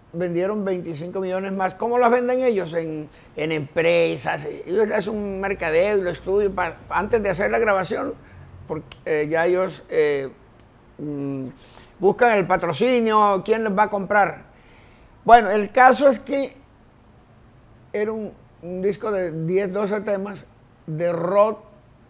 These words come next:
de los años ochenta, cantado, ejemplo, por Alcia Acosta,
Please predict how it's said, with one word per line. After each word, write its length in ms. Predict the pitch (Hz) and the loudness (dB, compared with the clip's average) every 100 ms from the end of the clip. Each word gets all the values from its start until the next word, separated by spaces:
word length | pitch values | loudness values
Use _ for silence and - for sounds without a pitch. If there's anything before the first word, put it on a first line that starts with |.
| - - | -20 -12
de 180 | 156 175 | -8 -6
los 180 | 170 160 | -6 -6
años 320 | 190 185 175 | -8 -8 -10
ochenta, 640 | 180 - 165 156 190 175 - _ _ _ _ _ | -8 -6 -6 -6 -12 -14 -18 _ _ _ _ _
cantado, 760 | - 165 165 - 170 175 180 - | -2 0 -2 2 8 8 6 4
ejemplo, 500 | 165 156 156 185 185 | 2 4 0 -2 -6
por 240 | 160 156 - | -2 -4 2
Alcia 360 | 147 160 - 147 | 2 4 0 -2
Acosta, 600 | 151 143 - - 120 | -4 -8 -10 -16 -18